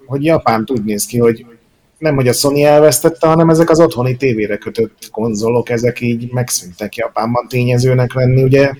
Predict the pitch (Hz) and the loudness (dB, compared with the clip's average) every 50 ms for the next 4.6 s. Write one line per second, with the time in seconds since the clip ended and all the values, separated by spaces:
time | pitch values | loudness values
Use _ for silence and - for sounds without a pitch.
0 | - - _ _ _ _ _ _ - 147 143 - 143 135 139 127 127 - - 143 | -14 -20 _ _ _ _ _ _ -2 0 2 2 4 4 4 2 2 0 2 2
1 | 135 123 - 143 139 - 139 127 131 143 135 135 131 135 131 135 135 135 131 143 | 2 2 2 0 0 0 0 0 0 -2 -4 -2 -4 -4 -2 -2 -2 -2 -2 -2
2 | 143 131 - 131 - 143 135 - - 143 139 123 123 135 135 135 131 127 123 123 | -2 -2 -4 -4 -2 -4 -4 -2 0 0 0 0 0 0 0 0 2 2 2 2
3 | 117 113 117 - 120 113 - 127 123 117 - 117 117 117 117 117 113 113 107 - | 0 0 -2 -4 -4 -4 -2 -2 -2 0 0 -2 -2 -2 -2 -2 -2 -2 -2 -4
4 | 113 117 113 - - - 127 127 123 - - | -6 -6 -8 -8 -4 -2 -2 -2 -2 -4 -8